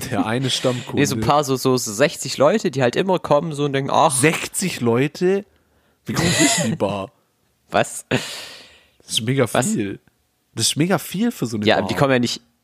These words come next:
Speaker 2: immer gleichzeitig.
Speaker 1: Ach so.
Speaker 2: So, insgesamt hab ich sechzig Gäste so, die kommen immer wieder.
Speaker 1: Mhm.
Speaker 2: Und die, die
Speaker 1: Mhm.
Speaker 2: spielen dann auch auf den, den, äh, den Säcken mit den Flaschen drin.
Speaker 1: Ach so. Die lassen
Speaker 2: <laughs> Dann
Speaker 1: die ke-, haben auch nie
Speaker 2: und dann
Speaker 1: Geld bei, die lassen immer auf Deckel schreiben
Speaker 2: Nee, nee,
Speaker 1: und
Speaker 2: die
Speaker 1: so.
Speaker 2: müssen schon zahlen.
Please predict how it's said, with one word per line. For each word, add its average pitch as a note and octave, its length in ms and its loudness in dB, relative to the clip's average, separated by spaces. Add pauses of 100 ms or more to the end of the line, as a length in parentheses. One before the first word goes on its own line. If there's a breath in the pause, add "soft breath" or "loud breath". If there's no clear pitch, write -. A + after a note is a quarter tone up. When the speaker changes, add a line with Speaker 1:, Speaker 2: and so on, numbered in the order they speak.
(320)
Speaker 2:
immer B2 200 4
gleichzeitig. G2 920 0 (120)
Speaker 1:
Ach - 120 -14
so. G#2 380 -10 (720)
Speaker 2:
So, F#2 260 2
insgesamt A#2+ 640 0
hab A2+ 100 2
ich G#2+ 80 -8
sechzig - 360 -2
Gäste D3+ 300 0
so, D3 260 2
die A#2 100 -6
kommen A#2 260 -2
immer G2+ 160 -6
wieder. C#3+ 300 2 (760 loud breath)
Speaker 1:
Mhm. A2 360 -10 (640)
Speaker 2:
Und A2 140 -2
die, G#2+ 140 -2
die G#2 100 -4
Speaker 1:
Mhm. G#2 40 -2
Speaker 2:
spielen C3+ 220 2
dann C#3 140 4
auch A#2+ 140 6
auf A2 180 2
den, G#2 240 -2
den, G2 260 -2
äh, F#2+ 140 2
den F#2+ 240 0
Säcken B2 380 0
mit G#2 100 -4
den G2+ 80 -4
Flaschen B2+ 380 0
drin. A#2 280 -6 (280 soft breath)
Speaker 1:
Ach G2+ 60 -8
so. G2+ 280 -8 (180)
Die - 360 -2
lassen E3 380 4
Speaker 2:
<laughs> B2+ 60 -8
Dann A#2 120 2
Speaker 1:
die A#3+ 80 2
ke-, D3+ 280 0
haben D3 140 0
auch C3 120 0
nie D3 100 0
Speaker 2:
und A2+ 60 2
dann A#2+ 80 4
Speaker 1:
Geld D3+ 180 2
bei, C#3+ 200 4
die B2+ 100 -4
lassen B2 260 -2
immer C#3 220 0
auf A2+ 180 -4
Deckel C3 340 -2
schreiben C3 300 2
Speaker 2:
Nee, C#3 60 4
nee, D3+ 80 4
Speaker 1:
und B2+ 40 2
Speaker 2:
die B2 60 0
Speaker 1:
so. B2+ 80 2
Speaker 2:
müssen B2+ 180 2
schon C3 220 0
zahlen. G2 380 2